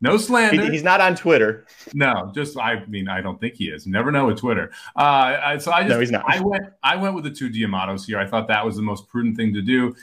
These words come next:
Speaker 1: And Helen's Well is pretty interesting to me. I actually thought about putting the three over the one here. When you look at what D'Amato has done with this horse, he's moved this horse into graded stakes company four times in her career, also has three overnight stakes in her eleven efforts. There's eleven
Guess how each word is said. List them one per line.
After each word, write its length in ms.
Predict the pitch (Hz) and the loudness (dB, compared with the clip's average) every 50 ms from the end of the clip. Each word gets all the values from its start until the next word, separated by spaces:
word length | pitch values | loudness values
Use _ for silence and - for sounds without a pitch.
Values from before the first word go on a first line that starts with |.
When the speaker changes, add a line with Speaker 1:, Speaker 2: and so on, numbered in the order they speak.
| - _ _ | -20 _ _
Speaker 1:
And 120 | - 143 131 | -2 0 0
Helen's 400 | 127 156 190 226 254 247 220 151 | 2 2 2 2 2 0 -2 -2
Well 240 | 175 180 202 208 196 | -2 -2 0 0 -2
is 80 | - | -2
pretty 260 | - _ 175 165 156 | -4 _ -4 -2 -2
interesting 320 | 151 147 156 - - 117 110 | -2 -4 -6 -8 -2 0 0
to 60 | 101 | 2
me. 80 | 101 98 | 2 2
I 100 | 90 95 | 2 4
actually 400 | 107 135 170 170 - - 175 151 | 4 2 2 0 -4 -8 -10 -4
thought 220 | - 143 135 139 | 0 0 2 2
about 180 | 135 120 - - | 2 -2 -2 -4
putting 200 | 127 113 110 107 | -4 -4 -4 -4
the 100 | 104 101 | -4 -6
three 280 | - - 117 113 110 - | -4 0 0 0 0 0
over 260 | 107 127 151 143 127 110 | 0 0 0 2 0 -2
the 100 | 98 104 | -2 0
one 260 | 95 104 104 104 95 | 0 0 0 0 0
here. 320 | 95 107 104 101 98 98 - - - - - _ _ _ _ _ - | 2 2 2 2 2 0 -6 -16 -20 -20 -20 _ _ _ _ _ -8
When 180 | - 143 151 156 | -2 2 4 4
you 140 | 156 156 160 | 6 6 6
look 180 | 196 226 220 | 4 2 2
at 80 | 247 233 | 2 0
what 160 | 208 185 - | 0 0 0
D'Amato 400 | - 165 156 147 139 135 135 127 | 0 0 2 4 4 4 4 4
has 80 | 120 107 | 2 2
done 180 | - 127 117 | 2 2 2
with 120 | 113 107 101 | 4 4 2
this 120 | 95 95 | 0 0
horse, 300 | - 117 101 87 - - | 0 -2 -2 -2 -2 -6
he's 160 | 123 117 107 | -6 -4 0
moved 340 | 117 131 151 180 214 226 208 | 2 2 4 4 4 4 4
this 200 | - 196 185 - | 2 0 0 0
horse 260 | - 151 135 123 - | 0 0 0 0 -2
into 220 | - 147 151 143 113 | -6 -4 -2 -2 -2
graded 400 | 98 104 120 139 151 165 156 151 | -2 0 0 0 0 0 -4 -6
stakes 280 | - - 139 131 - | -6 -6 -6 -6 -6
company 380 | - - 127 120 - 117 101 95 | -6 -6 -6 -4 -2 -4 -4 -6
four 420 | - - - - 139 165 185 185 | -6 -12 -12 -4 0 2 2 2
times 380 | 185 - - 151 151 151 143 131 | 0 -2 -2 0 0 0 -2 -2
in 80 | 127 110 | -2 -2
her 140 | 117 123 | -2 -2
career, 580 | 117 - - 110 113 113 110 110 113 110 - - _ | -4 -6 -8 -4 0 4 4 6 4 4 2 -2 _
also 340 | 113 123 151 147 - 170 139 | 2 4 4 2 0 -4 -2
has 300 | 127 127 120 110 - - - - - _ _ | 0 0 0 0 -2 -8 -16 -20 -20 _ _
three 400 | - - - 120 151 175 190 165 | -18 -8 2 2 2 4 4 4
overnight 500 | 151 151 147 143 131 123 120 117 110 104 | 2 2 4 4 2 2 2 2 0 -2
stakes 600 | - - - - 123 120 113 113 - - - - | -8 -10 -4 -2 -2 -2 -2 -4 -8 -12 -12 -8
in 100 | 123 98 | -4 0
her 100 | 113 117 | 0 2
eleven 380 | 110 110 123 131 131 127 117 | 2 2 2 2 2 0 0
efforts. 420 | 110 113 113 113 - 107 98 - - | 0 0 -2 -4 -8 -12 -12 -10 -12
There's 160 | 104 98 - | -12 -10 -10
eleven 540 | 101 90 101 104 127 143 160 180 190 185 | -10 -12 -6 0 0 0 2 2 -2 -4